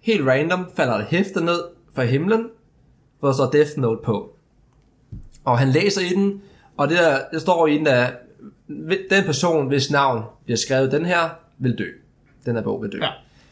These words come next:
Speaker 1: Så det, det er egentlig, det handler om. Og så ser han så, at han får den muligheden for at kreere en verden, som han ser som perfekt, i form af, at han kan straffe alle kriminelle.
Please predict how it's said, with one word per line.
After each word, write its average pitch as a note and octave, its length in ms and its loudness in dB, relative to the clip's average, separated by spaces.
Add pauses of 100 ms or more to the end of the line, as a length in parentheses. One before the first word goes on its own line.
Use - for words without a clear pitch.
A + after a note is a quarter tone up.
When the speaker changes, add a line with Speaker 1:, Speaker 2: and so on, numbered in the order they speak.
(200)
Speaker 1:
Så B2+ 200 -2
det, D#3 320 2 (1080)
det E3 140 4
er E3+ 40 2
egentlig, E3+ 180 2
det C3 80 4
handler C3 180 2
om. B2+ 100 -2
Og D3+ 120 0
så F3+ 140 2
ser F#3 280 2
han B2+ 140 2
så, C3+ 180 2
at C3+ 200 -4
han B2+ 240 0
får D3 120 2
den C3 120 0
muligheden D3+ 440 0
for C3 260 2 (160)
at B2 140 -2
kreere C3+ 600 0
en A#2+ 180 0
verden, C3+ 460 0 (380)
som C3 120 -2
han B2 120 2
ser B2 140 -2
som B2 140 0
perfekt, G3+ 320 0 (420)
i D3+ 120 -4
form D3+ 200 2
af, C3+ 40 2
at C3+ 120 2
han B2+ 100 -2
kan C#3+ 80 0
straffe B2 540 -2 (100)
alle A#2 440 -2 (240)
kriminelle. F3 440 0